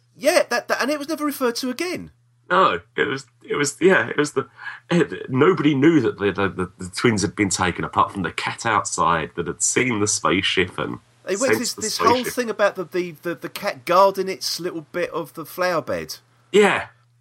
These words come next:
Speaker 1: And he, he'd sensed this,
Speaker 2: It was its
Speaker 1: this
Speaker 2: territory and
Speaker 1: Yeah, and he sensed,
Speaker 2: whatever.
Speaker 1: he sensed the, um, the, the, the freighter come into Earth's orbit and, and all that, and it
Speaker 2: And long after the man was gone, the cats would still be there.
Speaker 1: Yeah, I th-, that, that was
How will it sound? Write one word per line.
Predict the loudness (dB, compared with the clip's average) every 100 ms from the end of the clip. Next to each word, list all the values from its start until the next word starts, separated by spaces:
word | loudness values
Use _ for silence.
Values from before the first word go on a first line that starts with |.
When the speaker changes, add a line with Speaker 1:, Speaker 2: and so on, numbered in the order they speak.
| -4
Speaker 1:
And | -2 -2 -4 -8
he, | -10 -8
he'd | -14 -10
sensed | -6 -2 -2 -2 -4 -6
this, | -4 -4
Speaker 2:
It |
was | -4
its | -4 -4
Speaker 1:
this | -2
Speaker 2:
territory | 4 4 2 -4 0 2 2
and | 0 -2
Speaker 1:
Yeah, | 0 2 0
and | -2
he |
sensed, | -6 -2 -2 -4 -12
Speaker 2:
whatever. | -10
Speaker 1:
he | -6
sensed | -4 -4 -6 -8
the, | -8 -6 -4
um, | 0 0 -2 -10 -12 _
the, | -20 -18
the, | -18 -14
the | -14
freighter | -8 0 0 0 -8 -8
come | -8 -8
into | -8 -6 -4
Earth's | -2 -4
orbit | -8 -10 -6 -6 -4
and, | -6 -8 -12 -18 _ _ _ _ _ _ _ -10
and | -8
all | -6
that, | 0 0 0 -2
and | -4 -4 -6 -12 _ _ _ -16
it | -10 0
Speaker 2:
And | 4
long | 4 6
after | 6 4 0
the | -4
man | 0 2 0 -2
was | -6
gone, | -2 -2 -2
the | -4
cats | -6 -6 -8 -10
would | -10 -8
still | -2 0 0
be | -2
there. | -4 -6 -8 -8 -6
Speaker 1:
Yeah, | -2 -2 -2
I | -4
th-, | -8 -18
that, | -16 -12 -4
that | -4
was | -4 -16